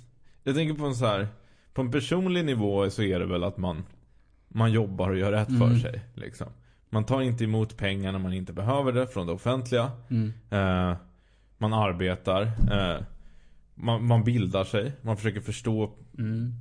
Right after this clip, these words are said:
Speaker 1: politik. Inte bara, liksom... Sväljer ett narrativ, utan man försöker förstå det.
Speaker 2: Mm.
Speaker 1: Och så försöker man komma med, liksom, konstruktiva förslag på hur saker kan bli bättre.
Speaker 2: Mm.
Speaker 1: Men sen rent praktiskt politiskt,
Speaker 2: Mm.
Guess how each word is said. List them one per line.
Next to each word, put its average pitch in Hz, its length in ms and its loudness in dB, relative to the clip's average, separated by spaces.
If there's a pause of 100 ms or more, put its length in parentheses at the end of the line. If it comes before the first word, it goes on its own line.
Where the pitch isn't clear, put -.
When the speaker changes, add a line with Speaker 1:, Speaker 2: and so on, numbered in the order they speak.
Speaker 1:
politik. 101 640 -4
Inte 98 300 -6
bara, 92 280 -2
liksom... 92 420 -8 (800)
Sväljer 95 460 0
ett 95 120 -4
narrativ, 123 520 0
utan 101 160 -4
man 92 100 -4
försöker 92 200 -10
förstå 104 360 -2
det. 98 180 0 (220)
Speaker 2:
Mm. 127 140 0
Speaker 1:
Och 117 60 0
så 104 60 -2
försöker 101 260 -2
man 95 360 -2 (680)
komma 98 340 0
med, 92 100 2
liksom, 90 220 -4
konstruktiva 92 1160 -2
förslag 107 500 -2
på - 60 -10
hur 92 80 -6
saker 90 260 -6
kan 92 100 -6
bli 101 100 -6
bättre. - 380 -6 (180)
Speaker 2:
Mm. 113 260 2 (440)
Speaker 1:
Men 107 160 0
sen 117 160 2
rent 143 260 0
praktiskt - 520 -4
politiskt, - 840 -6
Speaker 2:
Mm. 113 280 -2